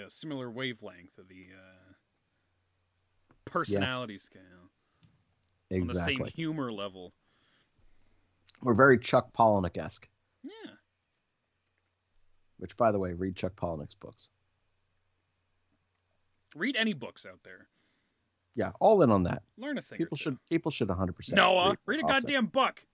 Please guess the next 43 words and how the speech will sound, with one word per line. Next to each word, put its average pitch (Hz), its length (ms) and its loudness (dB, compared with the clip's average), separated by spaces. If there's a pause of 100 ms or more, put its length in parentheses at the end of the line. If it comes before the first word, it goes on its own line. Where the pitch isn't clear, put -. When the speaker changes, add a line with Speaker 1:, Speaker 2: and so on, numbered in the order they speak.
(840)
Speaker 2:
I 247 120 12
read 285 420 10
my 269 160 10
history 285 580 6
book, 180 380 6
Daniel. 208 960 4
<laughs> 233 60 -10 (4000)
Is - 60 -8
that 101 100 6
enough 113 180 4
inflection 117 520 0
for 120 200 -4
you 117 80 -2
there, 113 100 4
Speaker 1:
I 381 40 4
don't 427 120 0
even 403 120 -2
know 262 80 4
if 208 100 -4
I 208 100 4
Speaker 2:
asshat? 127 60 -2
Speaker 1:
can - 160 -10
<laughs> - 720 -12
I 240 80 -8 (360)
don't 311 80 -12
even 285 120 -6
know 185 60 0
if - 20 0
I 151 40 -4
can 135 160 -10
do 139 220 -8
his 98 200 -10
voice. 92 280 -20 (920)
I 147 40 -2
have 170 60 -2
to 220 60 2
Speaker 2:
No 349 80 4
Speaker 1:
get 359 80 6
Speaker 2:
one 302 160 6
Speaker 1:
s-, - 80 -6
like, 160 360 6
Speaker 2:
can, 233 80 6
Daniel. 190 760 4